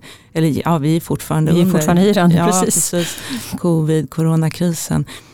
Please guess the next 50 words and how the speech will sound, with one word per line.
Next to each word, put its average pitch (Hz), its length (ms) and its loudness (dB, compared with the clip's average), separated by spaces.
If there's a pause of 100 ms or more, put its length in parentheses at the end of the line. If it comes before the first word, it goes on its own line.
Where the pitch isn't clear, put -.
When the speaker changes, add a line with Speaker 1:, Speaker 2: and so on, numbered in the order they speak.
(120)
Speaker 1:
I - 80 -2
alla 190 160 2
fall, 170 160 0
men 208 180 4
så 220 120 -2
att 214 180 -4
man 202 180 2
kan 208 140 0
tänka 196 280 0
att 175 140 -6
det 208 260 2
för 202 240 -2
det 214 420 0
med 202 320 0
sig 165 300 -2
i 156 80 2
alla 151 180 -2
fall, 165 300 -2
att 151 200 -6
alla 180 340 0
vi 165 160 0
får 151 180 -6
ta 143 160 -2
en 143 100 0
paus 220 580 0
och 180 160 0
reflektera, 160 880 -2 (220)
och - 200 -6 (140)
vi 170 180 0
kommer 170 280 0
lite - 320 -2
ur 175 300 0 (500)
våra 165 340 0 (200)
invanda 165 520 2
mönster, 185 540 0
och 180 60 4
det 160 60 6
Speaker 2:
Mm. 143 120 2
Speaker 1:
kan 185 120 0
vara 175 100 2
något 160 200 -4
positivt - 720 -4
också, - 460 -4 (480)
att - 160 -16
få 160 140 -4
sätta 175 380 -4
sig 170 160 0
ner 160 140 2
ibland 151 240 -2
och 156 60 -2